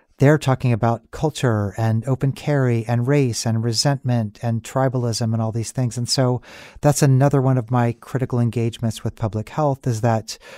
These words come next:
we just didn't pay enough attention to the meaning of what it meant to own and carry a gun. And, and I think that's part of it. And then I guess the third point is, i-, in line with your question, th-, there's a standard thing that public health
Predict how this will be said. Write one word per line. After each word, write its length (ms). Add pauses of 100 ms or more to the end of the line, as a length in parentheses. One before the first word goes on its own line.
(240)
we 120
just 280
didn't 320
pay 180
enough 320
attention 720
to 120
the 140
meaning 420
of 140
what 100
it 140
meant 200
to 120 (100)
own 240
and 160
carry 460
a 80
gun. 400 (640)
And, 200
and 120
I 60
think 300
that's 300
part 340
of 100
it. 100
And 80
then 140
I 80
guess 200
the 120
third 380
point 400
is, 500 (1120)
i-, 100 (180)
in 160
line 220
with 140
your 120
question, 640 (500)
th-, 180
there's 280
a 80
standard 640
thing 260
that 240
public 380
health 340